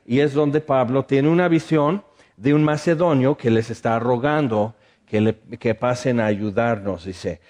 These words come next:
Ok, entonces vamos a, eh, a, a tomarlo desde que empiezan. No hubo suficientes hombres para formar una sinagoga en Filipos, donde llegan. Este, tienen un poco de buen resultado entrando en Macedonia, en Neápolis y,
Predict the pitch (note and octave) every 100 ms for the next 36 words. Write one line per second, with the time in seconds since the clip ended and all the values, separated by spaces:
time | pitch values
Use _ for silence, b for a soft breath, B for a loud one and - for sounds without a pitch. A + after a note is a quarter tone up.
0 | b - B2+ D3 C#3+ C3 E3 E3+ G3 F#3+
1 | - b _ C3 F#3+ B3 A#3+ B2+ G#2 F2+
2 | _ b b B2+ A#2 A2+ C3 B2 C3 A#2+
3 | C3 D3 F3+ G3 D3+ C#3+ C#3+ B2 C3+ B2+
4 | B2 b b - C#3+ C3+ E3 F#3+ G3+ G#3+
5 | G3 D#3 E3+ G#3 A#3 G#3+ A#3+ A#3+ C#3+ C3+
6 | - F3+ G3+ G3+ F#3+ F#3+ G#3 C3+ A#2 A#2
7 | - B2+ B2 B2+ - C3 B2+ C3 C#3 C#3+
8 | D3+ D3 C#3+ C#3+ - C3+ B2+ C3+ D#3+ A#2+
9 | A#2 A#2 D3 D3 A3 - G2+ C3 - b
10 | b b G2+ B2 B2 B2 D3+ A#2+ G2 F2
11 | b b b - A#2+ A#2+ C#3 B2+ A#2 -
12 | _ E3 F3+ G#3 G#3 F#3 F3 F3+ G3 B2
13 | B2 D3+ F#3 F#3+ - F3+ - C3+ A#2+ C3+
14 | B2 C#3 C#3 D3+ E3 D3+ C#3 C3 D#3 B2+
15 | A#2+ A#2 A#2+ B2 A#2 A#2 A2+ B2+ D3 -
16 | C#3+ C#3 D3 - A2+